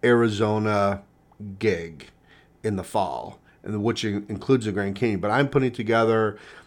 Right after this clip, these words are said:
um, and we're gonna talk a-, about this also in the podcast tonight, Sycamore Wilderness Canyon, because we have a base camp in Sedona. And we're actually looking at expanding that market and expanding the Arizona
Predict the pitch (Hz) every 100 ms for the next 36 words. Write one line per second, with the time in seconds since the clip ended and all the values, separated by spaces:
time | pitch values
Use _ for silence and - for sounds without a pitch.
0 | _ - 101 98 95 92 92 98 113 113
1 | 107 123 117 101 98 - 101 95 214 233
2 | 151 - - 156 185 - 110 101 92 101
3 | 98 101 95 101 95 107 95 92 - 139
4 | 135 120 110 98 113 113 95 92 - 104
5 | 101 98 98 - - - 135 214 175 104
6 | 117 143 156 - 95 90 - - - -
7 | _ - 113 101 98 98 104 92 71 80
8 | _ - - - - - 117 113 110 110
9 | 127 151 170 - 190 127 101 123 - 117
10 | 110 - 107 104 98 - - 120 120 113
11 | 101 - 104 113 117 113 98 95 101 98
12 | - - 113 113 107 101 95 104 107 104
13 | 98 104 101 101 95